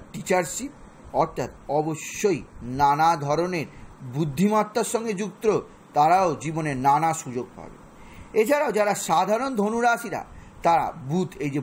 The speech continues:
মার্গী হয়ে যাওয়ার ফলে জীবনে সকল ক্ষেত্রে আশাপদ ফলালাভ ঘটবে। এছাড়া বুধ যেহেতু বুদ্ধির গ্রহ, বুধ যেহেতু বালক গ্রহ, তাই ধনু রাশিদের অফুরন্ত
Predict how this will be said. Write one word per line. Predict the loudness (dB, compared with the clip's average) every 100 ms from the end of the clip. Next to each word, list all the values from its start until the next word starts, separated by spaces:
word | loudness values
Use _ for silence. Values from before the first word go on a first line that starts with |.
| -4
মার্গী | 2 4 2 0 -2
হয়ে | 0 2
যাওয়ার | 2 2 2
ফলে | 2 2 0 -8 -18 -18 -10 -4
জীবনে | -2 0 -2 -6 -2
সকল | 0 4 2 2
ক্ষেত্রে | 2 0 0 -2 -2 -4 -14 -10 0
আশাপদ | 0 2 0 0 -2 -2 -6 -14 -6
ফলালাভ | 2 4 4 2
ঘটবে। | 0 -12 -16 -18 -20 -20 -20 -18 -18 -6
এছাড়া | -2 2 2 2 0 -10 -12 0
বুধ | 2 2 -2 -4
যেহেতু | 2 2 2 -4 -8
বুদ্ধির | -6 -6 0 0 2
গ্রহ, | 2 2 -2 -10 -20 -10
বুধ | -2 -2 -2 -8 -6
যেহেতু | 0 2 2 0
বালক | 2 2 2 0 0
গ্রহ, | 2 2 -2 -10 -14 0
তাই | 2 2
ধনু | -2 -4 2
রাশিদের | 2 2 -2 -2 -2 -2 -12 -4
অফুরন্ত | 2 4 4 2 0 -2